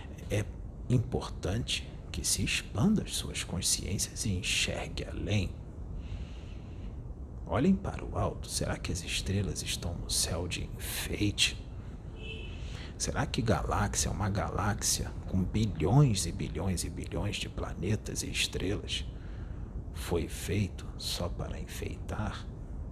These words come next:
Deus se limitou a criar vida inteligente somente neste orbe planetário?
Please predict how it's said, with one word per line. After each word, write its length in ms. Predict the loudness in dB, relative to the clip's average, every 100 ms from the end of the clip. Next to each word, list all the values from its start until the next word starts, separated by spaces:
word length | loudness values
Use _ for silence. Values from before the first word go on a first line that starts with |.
| -6 -6 -6 -6 -6 -6 -6 -8 -6 -6 -6 -6 -6 -8 -6 -6 -6 -6 -6 -2
Deus 300 | 2 2 4
se 100 | 2
limitou 600 | 4 2 2 0 2 4
a 40 | 2
criar 460 | -2 -2 0 0
vida 260 | 0 -2 -2
inteligente 720 | -2 -2 0 0 2 2 2
somente 540 | 2 2 6 6 6
neste 340 | 0 0 0 0
orbe 360 | 2 2 2
planetário? 840 | 0 -2 -2 -2 0 2 4 2 0